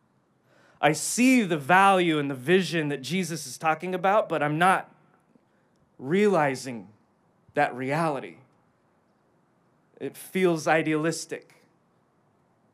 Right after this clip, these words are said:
and too good to be true. And I wanna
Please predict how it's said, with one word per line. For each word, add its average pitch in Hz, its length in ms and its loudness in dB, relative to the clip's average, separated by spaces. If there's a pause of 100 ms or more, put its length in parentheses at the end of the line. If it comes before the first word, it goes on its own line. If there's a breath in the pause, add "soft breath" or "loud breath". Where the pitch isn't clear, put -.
(380)
and 127 100 -20
too - 140 -8
good 143 160 0
to 147 60 -2
be 131 100 -2
true. 131 400 -8 (3000 soft breath)
And 160 100 4
I 160 60 6
wanna 170 400 4